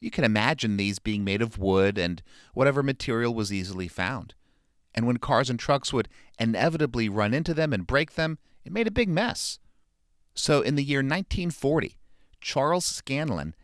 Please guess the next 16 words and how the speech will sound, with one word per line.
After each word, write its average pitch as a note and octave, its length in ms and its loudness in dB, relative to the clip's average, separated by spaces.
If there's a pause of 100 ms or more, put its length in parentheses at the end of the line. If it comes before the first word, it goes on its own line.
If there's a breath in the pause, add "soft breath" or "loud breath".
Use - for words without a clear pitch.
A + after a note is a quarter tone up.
(140)
came - 180 0
up C3+ 140 0
with A#2 120 0
a A2 60 4
new A2 280 4
idea. G#2+ 420 0 (760)
Scanlon E3+ 560 0
was A#2 120 0
a A2 80 0
painter G#2 380 -2
for F#2+ 140 -6
the F2+ 100 -4
city A#2 260 -2
of G#2 140 -2
Los G2 260 0
Angeles, F2 600 -4